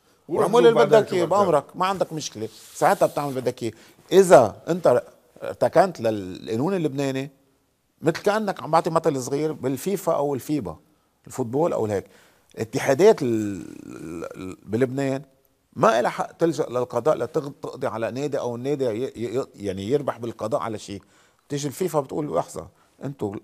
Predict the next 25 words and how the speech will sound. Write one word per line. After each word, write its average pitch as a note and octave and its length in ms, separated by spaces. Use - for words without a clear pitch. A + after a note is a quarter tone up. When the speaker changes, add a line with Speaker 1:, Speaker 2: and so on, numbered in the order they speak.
Speaker 2:
القضاء G#2+ 420
يعني A#2+ 200
شيء - 240
له A2+ 60
علاقة A#2+ 200
بالسياسة A2+ 480
بلبنان، F#2 380
ها، C#3 140
هذا C3 400
إكس، - 240
شيلوه". D3+ 340
لغينا D#3 340
الفوتبول C3+ 420
من B2 220
لبنان A#2 280
عن G#2+ 160
العالم، F#2 360
ولغينا A#2+ 380
الباسكت C3 500
عن C3 80
العالم، B2 360
وصارت F#3 440
دايمًا D#3 320
بيعملوها. C#3 500
Speaker 1:
أوف. D3+ 140